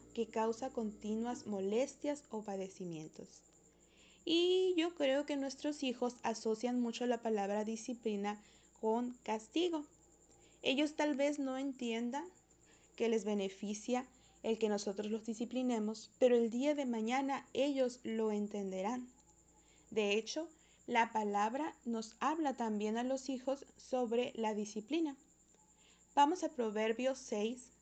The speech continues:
capítulo seis, versículo veinte en adelante. Nos habla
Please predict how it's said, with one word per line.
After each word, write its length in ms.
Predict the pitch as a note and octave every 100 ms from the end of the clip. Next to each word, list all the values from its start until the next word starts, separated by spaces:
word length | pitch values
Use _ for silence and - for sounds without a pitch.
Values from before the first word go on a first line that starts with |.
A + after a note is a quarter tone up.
| - - _
capítulo 500 | - G#3+ G3+ A3+ A#3+
seis, 380 | B3 B3 A3+ A3
versículo 580 | G#3 G3+ G3 G3 G#3+ A3
veinte 320 | G#3+ G#3 G#3
en 100 | G#3
adelante. 680 | G#3 G#3+ A3+ A3 G#3 G#3 A#3 - _ _ - - _ _
Nos 260 | A#3 A3 -
habla 500 | A3 C4+ D4+ E4 E4+